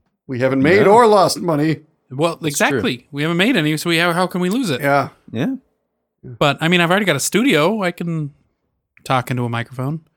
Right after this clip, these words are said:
Speaker 1: It's a good thing, yeah.
Speaker 2: Yeah.
Speaker 3: The quick brown fox jumped over the lazy dog,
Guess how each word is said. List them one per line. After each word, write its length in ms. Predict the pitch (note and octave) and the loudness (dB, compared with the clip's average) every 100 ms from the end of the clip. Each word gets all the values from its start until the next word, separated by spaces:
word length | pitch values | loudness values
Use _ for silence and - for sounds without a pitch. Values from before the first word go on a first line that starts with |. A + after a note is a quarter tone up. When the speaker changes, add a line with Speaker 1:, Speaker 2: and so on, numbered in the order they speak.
| - | -14
Speaker 1:
It's 140 | C3+ | -10
a 40 | C3 | -6
good 220 | D3+ C3+ | -6 -4
thing, 320 | F3+ G#3 F3 | -2 -2 -2
yeah. 120 | D#3+ F#3 | -2 -2
Speaker 2:
Yeah. 220 | E3 G#3+ - _ _ _ _ _ _ | -2 -4 -10 _ _ _ _ _ _
Speaker 3:
The 60 | - | -12
quick 300 | - A#2 - | -8 -8 -8
brown 240 | A2+ A2+ A2 | -12 -10 -12
fox 600 | - B2+ _ _ _ _ _ _ _ _ _ _ _ _ _ | -18 -20 _ _ _ _ _ _ _ _ _ _ _ _ _
jumped 280 | - A2 A2+ | -12 -10 -8
over 160 | A2+ A2 | -10 -8
the 120 | G#2+ | -10
lazy 320 | A2 A2 G#2+ | -10 -10 -12
dog, 420 | G#2 A#2 B2 - | -12 -10 -12 -18